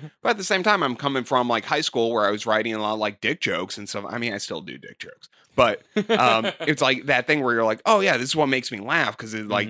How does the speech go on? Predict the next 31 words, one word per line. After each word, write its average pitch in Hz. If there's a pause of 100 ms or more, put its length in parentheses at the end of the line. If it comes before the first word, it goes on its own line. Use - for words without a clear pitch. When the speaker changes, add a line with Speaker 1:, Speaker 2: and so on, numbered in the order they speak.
(120)
Speaker 2:
is 87
Speaker 1:
Mm. 113
Speaker 2:
reminiscent 110
of 92
hanging 104
out 95
with -
my, 98
like, 85
guy 80
friends 80
and, 143
Speaker 1:
Right, 139
Speaker 2:
like, 107
Speaker 1:
right, 107
Speaker 2:
smoking 98
Speaker 1:
right. 95
Speaker 2:
weed 98
and 90
just, 95
like, 90
drinking, 98
and 90
you're 85
kind 95
of 90
like, -
"Oh, 139
yeah, 135
fucking 120
the" 113